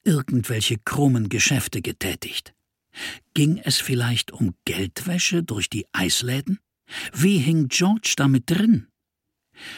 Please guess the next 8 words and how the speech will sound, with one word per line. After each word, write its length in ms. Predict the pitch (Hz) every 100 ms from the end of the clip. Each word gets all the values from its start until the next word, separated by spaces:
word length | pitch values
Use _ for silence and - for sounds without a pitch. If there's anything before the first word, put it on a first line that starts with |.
| - -
Reynolds 560 | 147 135 120 117 -
fand 400 | - 139 127 -
keine 440 | - 127 123 151 165
Antwort 540 | 147 - 107 85 -
auf 240 | - -
all 160 | - 95
seine 260 | 95 87 87
Fragen. 480 | - - - -